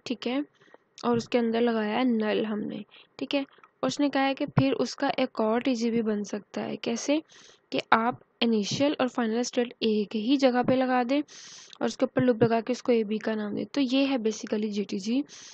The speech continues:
यहाँ थी initial state अलग से है, final state अलग से है और ए-, एक एरो के साथ जो है strings को हमने इसके ऊपर लिखा हुआ है। लेकिन टीजी वन के अंदर अगर आप देखें,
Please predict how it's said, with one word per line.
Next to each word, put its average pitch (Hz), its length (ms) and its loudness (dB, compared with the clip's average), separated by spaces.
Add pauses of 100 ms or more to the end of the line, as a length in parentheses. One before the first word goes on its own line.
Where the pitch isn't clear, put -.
(320)
यहाँ 226 380 -2
थी 294 140 2 (120)
initial 220 340 -2
state 262 300 -4
अलग 208 240 -4
से 247 160 -4
है, 269 220 -2
final 214 360 -4
state 240 280 -4
अलग 214 240 -2
से 240 140 -4
है 254 80 -2
और 247 100 0
ए-, 226 220 -2
एक 226 220 -4 (100)
एरो 220 260 0
के 254 140 -4
साथ 214 280 -6
जो 220 120 -6
है 220 180 -4 (480)
strings 247 460 2
को 262 120 4
हमने 226 220 2
इसके 220 200 -4
ऊपर 226 220 -4
लिखा 208 300 -4
हुआ 196 160 -4
है। - 340 -14 (920)
लेकिन 269 280 2
टीजी 247 320 0
वन 233 260 2
के 277 120 0
अंदर 269 240 2
अगर 240 160 0
आप 226 320 0
देखें, 208 400 0